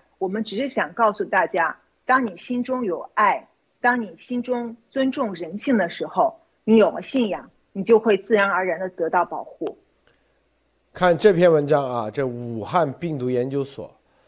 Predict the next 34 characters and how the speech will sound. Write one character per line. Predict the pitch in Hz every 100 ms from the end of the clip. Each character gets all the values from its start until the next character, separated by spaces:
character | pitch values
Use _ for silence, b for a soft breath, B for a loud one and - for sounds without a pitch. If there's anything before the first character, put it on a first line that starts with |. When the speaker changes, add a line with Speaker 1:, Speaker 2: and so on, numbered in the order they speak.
| _ _ _
Speaker 2:
在 | 147 139
沙 | - 156 170
利 | 170
病 | 147 170 143
毒 | 110 107 - _ 143
入 | 156
侵 | 135 - 135 120 _
抑 | - 196 165
制 | 131 170 147
剂 | - 165 117
研 | 113
究 | 120
方 | 117 120
向 | 120 113
取 | - 107
得 | 107
新 | 123 117
进 | 110
展。 | 107 - _ _ _ -
这 | 170
里 | 143
头 | 135 127 -
它 | 147 151
是 | 151
怎 | 123
么 | 113
做 | 147 131
的？ | 87 _ _ _ _ _ _ _ -
研 | 151 220 262
究 | 294 294
团 | - 202
队 | 233 240
使 | - - 156 143 151
用 | 233 208